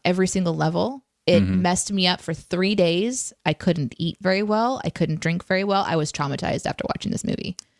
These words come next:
Speaker 2: I mean, you're not alone on that. That's not just a you thing.
Speaker 1: It was
Speaker 2: That, that
Speaker 1: the
Speaker 2: movie
Speaker 1: worst
Speaker 2: is
Speaker 1: thing I have ever. It was torture. I have. I don't ever,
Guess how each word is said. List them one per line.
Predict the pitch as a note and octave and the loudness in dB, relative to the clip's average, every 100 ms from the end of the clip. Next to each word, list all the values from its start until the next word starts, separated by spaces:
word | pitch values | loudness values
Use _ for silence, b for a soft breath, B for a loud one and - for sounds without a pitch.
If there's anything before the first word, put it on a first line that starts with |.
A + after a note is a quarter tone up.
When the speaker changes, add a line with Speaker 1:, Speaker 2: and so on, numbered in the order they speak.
| B | B
Speaker 2:
I | B2 | -2
mean, | C#3 C#3 | 0 2
you're | E3 | 2
not | E3+ | 2
alone | C3 D3+ | 2 2
on | B2 | 0
that. | B2 A#2 - | 0 0 0
That's | G#2+ B2 | 0 0
not | D#3+ C3+ | 0 0
just | B2+ A#2 | 0 2
a | |
you | A#2+ B2+ | 2 2
thing. | - E2+ | 2 2
Speaker 1:
It | F#3+ | 4
was | G#2+ G#2+ | 4 4
Speaker 2:
That, | F#3+ | 2
that | F#3+ | 4
Speaker 1:
the | - | 4
Speaker 2:
movie | G3+ | 4
Speaker 1:
worst | - G3+ | 4 4
Speaker 2:
is | F#3 F#2+ | 2 2
Speaker 1:
thing | F3+ E3 | 0 2
I | |
have | E3+ E3 - | 2 2 0
ever. | D#3+ D#3+ | -2 0
It | F3+ | 0
was | E3+ - | 0 -2
torture. | - F#3 F3 F3 D3+ - | -2 0 2 0 0 0
I | E3 | 0
have. | E3 F3 | 0 0
I | E3 E3 | -2 -2
don't | E3 - E3+ - | -2 0 0 2
ever, | E3 D#3+ D3+ D3 | -2 0 -2 -2